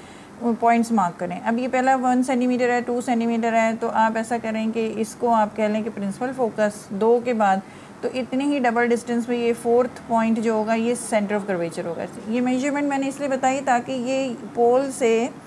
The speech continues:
ये principal focus जितनी दूरी पे है उतनी ही दूरी पे हमें center of curvature मिले, क्योंकि center of curvature क्या है,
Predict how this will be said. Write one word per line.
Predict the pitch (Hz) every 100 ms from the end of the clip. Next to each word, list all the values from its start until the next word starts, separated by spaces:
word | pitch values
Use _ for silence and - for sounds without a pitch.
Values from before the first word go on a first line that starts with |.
| - - - - -
ये | 220 262
principal | 254 247 254 262
focus | 247 233 254 262
जितनी | 226 233 247
दूरी | 269 240 226
पे | 220
है | 233 247
उतनी | 240 254 277
ही | 311 311
दूरी | 262 233 220
पे | 220
हमें | 240 233
center | 226 190
of | 196
curvature | 196 185 180 208
मिले, | 208 202 262
क्योंकि | 262 240 247
center | 233 208
of | 247
curvature | 247 220 220 220 277 302 - - -
क्या | 220
है, | 220 254